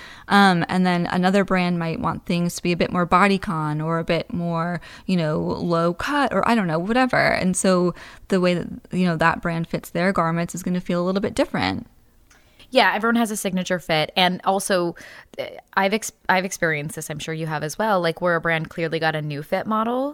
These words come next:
Speaker 2: that had a completely different body type because, like, I'll have a pair of jeans I'll buy for a couple years, and then I go to buy the same pair and the fit's completely off. And you're like, "Whoa, something happened there."
Speaker 1: Yeah.
Speaker 2: And I, I know that, like, from us, we're always just doing our best to cater to our customer. So, like, if we make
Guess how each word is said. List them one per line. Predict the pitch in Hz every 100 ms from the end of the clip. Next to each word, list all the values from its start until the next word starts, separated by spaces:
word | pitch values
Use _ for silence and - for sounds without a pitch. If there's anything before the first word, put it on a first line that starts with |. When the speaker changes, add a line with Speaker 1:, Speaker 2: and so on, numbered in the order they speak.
| -
Speaker 2:
that | 175
had | 165
a | 156
completely | 160 156 165 165
different | 160 165 151
body | 151 151
type | 180 202 220
because, | 170 156 147
like, | 147 - -
I'll | 170
have |
a | 165
pair | 165 160
of | 147
jeans | 139 143 156
I'll | -
buy | - 156
for | 170
a | 160
couple | 151 160
years, | 151 151 143
and | 156 160
then | 151
I | 147
go | 156
to | 156
buy | 151 151
the | 151
same | - 156 151
pair | 165 151 151
and | 151
the | 147
fit's | - 151 -
completely | 160 - 151 - 139
off. | 131 78 - - _ - - - _
And | 160
you're | 160
like, | 151 151 -
"Whoa, | 247 208
something | 180 226 226 226
happened | 240 233 190
there." | 175 165 156 165 175
Speaker 1:
Yeah. | 185 185 160 - - -
Speaker 2:
And | 208 202 190 -
I, | - 180
I | 208
know | 208 220
that, | 196 -
like, | 180 -
from | 190 175 -
us, | 208 233 - -
we're | 185 190
always | 180 180 170
just | 180 156
doing | 170 156
our | 160
best | 151 -
to | 156
cater | - 156
to | 147
our | 147
customer. | 147 160 - 156 151
So, | -
like, | 151 147
if | 151 -
we | 170 151
make | 160 147 147